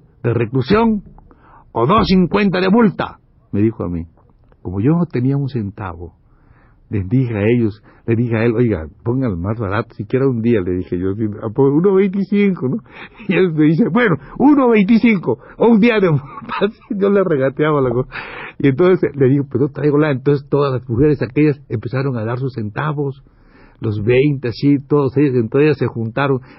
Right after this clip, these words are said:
de hasta de cinco centavos, dieron algunas, y unos me daban sus diez y decían, "Después, después que, después que hace todo el escándalo, ahora tenemos que dar, pagar la multa". Y pagaron todos la multa, ¿verdad?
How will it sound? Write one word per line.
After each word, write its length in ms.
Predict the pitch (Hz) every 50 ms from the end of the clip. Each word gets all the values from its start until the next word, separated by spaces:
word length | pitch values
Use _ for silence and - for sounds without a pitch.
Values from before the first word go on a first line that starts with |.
| _
de 160 | - 104 113 110
hasta 240 | 104 101 - 113
de 100 | 107 110
cinco 360 | 107 - 143 160 170 165 156 139
centavos, 480 | 135 123 117 117 139 143 156 151 135
dieron 260 | 123 147 131 139 131
algunas, 380 | 123 123 139 160 180 175 165 - - - - - - - - - _
y 120 | 110 110 120
unos 200 | 143 147 147 123
me 160 | 120 117 107
daban 300 | 95 110 120 135 131 127
sus 160 | 113 113 110
diez 280 | 104 117 120 117 120 104
y 40 | 117
decían, 460 | 107 98 98 92 - 113 101 95 87 - _ _ _ _ _
"Después, 440 | 90 90 - - 107 107 104 101 90
después 380 | 95 101 90 - 123 117 101 -
que, 100 | - 92 87 90
después 360 | - 101 98 - 151 131 101
que 100 | - -
hace 180 | 110 104 - 101 -
todo 220 | - 113 110 101 90
el 80 | 87
escándalo, 520 | 87 - - - 107 104 101 98 90 87 90
ahora 180 | 98 98 90 -
tenemos 280 | - 90 87 95 95 101 - -
que 80 | - 101
dar, 200 | 90 92 92 -
pagar 180 | - 101 104
la 100 | 104 95
multa". 200 | 92 110 107 - - - - -
Y 80 | 143
pagaron 400 | 131 165 165 196 233 233 202 165
todos 220 | 156 - 180 185 160
la 100 | 151 139
multa, 380 | 135 127 127 117 120 - -
¿verdad? 240 | 90 101 131 180 196